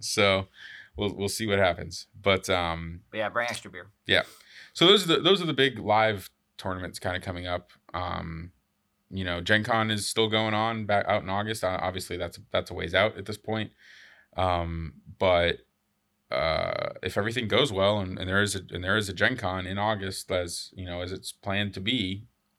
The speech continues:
Speaker 1: um, hopefully by that point things will be a little bit better under control and, uh, with the covids, and we'll get to have, um, you know, maybe a continental championship like, like the good old days.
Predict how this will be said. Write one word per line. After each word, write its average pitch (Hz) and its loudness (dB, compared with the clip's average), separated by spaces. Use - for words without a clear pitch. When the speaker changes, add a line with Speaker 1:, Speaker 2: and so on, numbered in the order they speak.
Speaker 1:
um, 85 -4
hopefully 95 -4
by 95 2
that 92 4
point 92 -4
things 90 -6
will 90 -6
be 85 -6
a 82 -10
little 90 -6
bit 104 -4
better 90 -2
under 87 -6
control 101 -2
and, 85 -8
uh, 85 -2
with 90 -10
the - -18
covids, 160 -6
and 90 -8
we'll 90 -10
get 95 -4
to 87 -4
have, 95 0
um, 95 -4
you 98 -10
know, 95 -6
maybe 98 -6
a 98 -6
continental 113 -4
championship 143 -2
like, 87 -4
like 101 -4
the 104 -18
good 123 -2
old 104 0
days. - -6